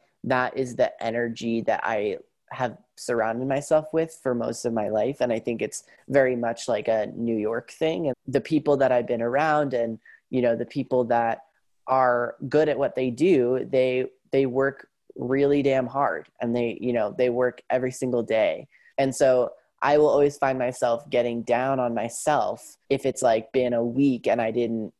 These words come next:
do, you know, any of the things that I think are, are important. Like, you know,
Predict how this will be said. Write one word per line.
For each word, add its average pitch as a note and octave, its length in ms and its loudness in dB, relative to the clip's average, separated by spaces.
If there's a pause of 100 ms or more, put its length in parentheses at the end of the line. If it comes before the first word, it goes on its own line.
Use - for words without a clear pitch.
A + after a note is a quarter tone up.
do, B2+ 440 2 (240)
you B2+ 140 -4
know, A2+ 120 0
any C3+ 280 0
of A#2+ 80 -4
the B2+ 80 -2
things B2 360 -4
that A#2 120 0
I G#2+ 460 0 (200)
think B2 220 -2
are, B2 160 -2
are A#2+ 180 2
important. A#2 320 -2
Like, G#2+ 200 -8 (240)
you C3+ 120 0
know, A#2+ 200 2